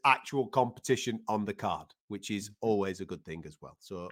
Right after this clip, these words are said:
Speaker 1: well worthy of dipping in and having a nosy at that. Uh, but for me, the premier stuff this weekend is in Mexico,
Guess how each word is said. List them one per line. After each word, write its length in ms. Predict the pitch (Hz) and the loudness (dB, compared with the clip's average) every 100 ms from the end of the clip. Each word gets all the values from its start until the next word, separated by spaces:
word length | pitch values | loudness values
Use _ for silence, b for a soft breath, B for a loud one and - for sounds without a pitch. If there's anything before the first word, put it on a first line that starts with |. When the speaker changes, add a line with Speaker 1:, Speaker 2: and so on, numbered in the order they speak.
| - | -6
Speaker 1:
well 280 | 113 165 160 | 4 6 8
worthy 480 | 143 135 127 131 127 | 6 8 8 6 2
of 120 | 110 | -4
dipping 300 | 101 143 131 117 | -2 -2 0 0
in 220 | 117 110 | 0 -2
and 100 | 107 | -2
having 180 | 104 104 | -2 -2
a 40 | |
nosy 400 | 107 104 98 104 | -2 -2 -2 -4
at 180 | 104 98 | -4 2
that. 360 | 123 135 - - - _ _ _ - | 8 8 6 -6 -14 _ _ _ -4
Uh, 260 | 110 110 104 - | 0 2 0 -4
but 220 | 98 101 - _ | -8 -8 -18 _
for 60 | 107 | -10
me, 220 | 156 196 - _ - | -6 -6 -8 _ -20
the 60 | |
premier 340 | - 127 113 110 | -6 -4 -2 -4
stuff 300 | - 113 - _ | -4 -8 -8 _
this 140 | 98 - | -12 -10
weekend 520 | 101 101 98 95 - - | -8 -6 -6 -6 -12 -8
is 140 | 127 | -2
in 100 | 95 | 0
Mexico, 640 | 92 90 - - 92 87 | 0 -2 -6 -8 -6 -6